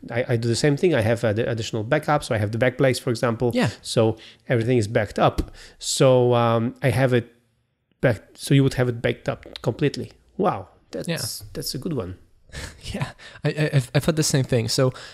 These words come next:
Speaker 2: I've been using it for about a month now. I don't have too many things there yet, uh, but so far I haven't had any problems. Um,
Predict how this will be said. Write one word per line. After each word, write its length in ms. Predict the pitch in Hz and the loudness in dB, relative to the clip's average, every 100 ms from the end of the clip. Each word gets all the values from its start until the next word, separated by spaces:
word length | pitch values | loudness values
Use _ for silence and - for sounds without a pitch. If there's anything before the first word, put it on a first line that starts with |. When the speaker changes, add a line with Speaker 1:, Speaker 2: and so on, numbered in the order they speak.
| - | -4
Speaker 2:
I've 80 | 127 | 0
been 100 | 165 | 0
using 220 | 185 185 | 0 0
it 80 | 151 | 2
for 120 | 151 | 4
about 240 | 131 131 123 | 4 4 4
a 40 | |
month 340 | 120 123 - | 2 2 0
now. 220 | 151 147 147 | 0 0 0
I 100 | 131 | 0
don't 140 | 143 | 0
have 300 | 139 131 - | 0 -2 -4
too 200 | - 131 | 0 2
many 300 | 143 139 143 | 2 0 0
things 440 | 139 - 139 147 - | -2 0 2 0 0
there 180 | 135 139 | -2 0
yet, 320 | 127 160 - - - - | 0 0 -2 -14 -20 -6
uh, 120 | 123 120 | 0 0
but 340 | 127 131 - | 0 -2 -2
so 200 | - 175 | 0 2
far 240 | - 180 | 4 4
I 80 | 127 | 6
haven't 280 | 127 135 127 | 4 2 0
had 200 | 127 123 | 0 2
any 180 | 120 117 | 2 0
problems. 600 | - 113 135 165 - - - | 0 2 2 0 -4 -6 -6
Um, 480 | 113 110 110 110 | -2 0 0 -2